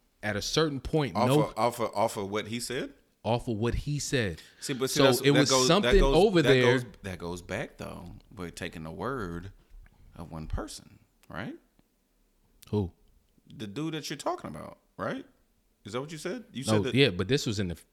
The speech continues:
Speaker 1: this was early on, like, in the, before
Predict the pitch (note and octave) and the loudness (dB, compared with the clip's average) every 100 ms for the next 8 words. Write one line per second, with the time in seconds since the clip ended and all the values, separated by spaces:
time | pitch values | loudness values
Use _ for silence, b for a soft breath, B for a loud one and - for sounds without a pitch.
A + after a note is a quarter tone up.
0 | _ A#2 - F#2 - - - - G#2+ D#3 | _ -6 -4 -6 -10 -14 -18 -4 2 2
1 | B2+ G#2 F2+ F2+ E2+ E2+ G2 F#2 D#2 - | 2 0 -2 -4 -6 -6 -8 -8 -10 -18
2 | - - G#2 G2 B2 A#2+ A2 | -20 -4 -4 -2 0 2 2